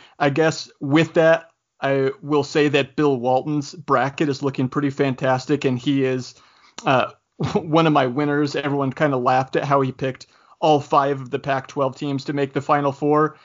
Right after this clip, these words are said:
and believe it or not, his Final Four is looking a lot better than pretty much everyone else's. But Cody, this is, like, kind of shaping up to be almost a West Coast Invitational.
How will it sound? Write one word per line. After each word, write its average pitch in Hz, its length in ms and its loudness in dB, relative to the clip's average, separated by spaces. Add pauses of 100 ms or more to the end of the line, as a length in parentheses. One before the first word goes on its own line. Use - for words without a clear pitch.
(120)
and 180 200 0
believe 165 260 0
it 156 80 -2
or 151 100 -2
not, 151 300 2
his 143 180 -2
Final 135 360 -2
Four 139 340 0
is 135 160 0
looking 135 300 -2
a 123 40 0
lot 127 220 0
better 139 240 2
than 123 140 -4
pretty 151 240 -4
much 139 300 0
everyone 156 300 0
else's. 160 440 2 (360)
But 165 200 0
Cody, 185 300 2
this 139 200 -4
is, 196 180 -8
like, 160 220 -2
kind 180 240 2
of 147 120 0
shaping 170 420 -4
up 165 160 0
to 165 100 -2
be 147 320 -2
almost 156 460 -2
a 135 40 0
West 135 360 -2
Coast 151 300 0
Invitational. 135 800 -6